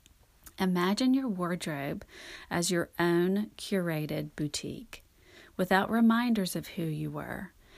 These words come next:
simply pieces that support who you are right now. What we need in our closet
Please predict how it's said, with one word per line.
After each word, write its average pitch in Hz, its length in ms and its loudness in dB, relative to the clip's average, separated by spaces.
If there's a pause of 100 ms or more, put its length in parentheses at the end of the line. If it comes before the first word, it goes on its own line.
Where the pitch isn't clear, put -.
(160)
simply 220 520 2
pieces 185 540 -2
that 175 140 -4
support 196 720 0 (360)
who 220 100 4
you 247 260 4
are 175 440 0 (220)
right 170 240 0
now. 262 440 4 (1200)
What 202 180 4
we 247 100 6
need 214 280 6
in 208 120 4
our 202 120 4
closet 160 720 -2